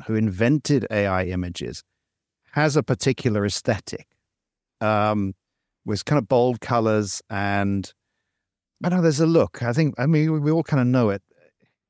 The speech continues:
Um, but when I look at faces, I,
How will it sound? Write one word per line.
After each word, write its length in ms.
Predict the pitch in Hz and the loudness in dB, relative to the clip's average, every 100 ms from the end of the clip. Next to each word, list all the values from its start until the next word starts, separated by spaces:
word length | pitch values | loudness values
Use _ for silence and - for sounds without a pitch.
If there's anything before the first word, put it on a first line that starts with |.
| _ | _
Um, 360 | 113 131 131 131 _ _ _ _ _ - | -2 0 0 -6 _ _ _ _ _ 0
but 60 | |
when 100 | 180 | 4
I 80 | 233 | 4
look 220 | 202 - | 2 2
at 100 | 180 - _ _ | 0 -2 _ _
faces, 540 | 156 156 - 127 101 - _ | 0 2 2 2 0 -4 _
I, 240 | 156 151 | -4 -2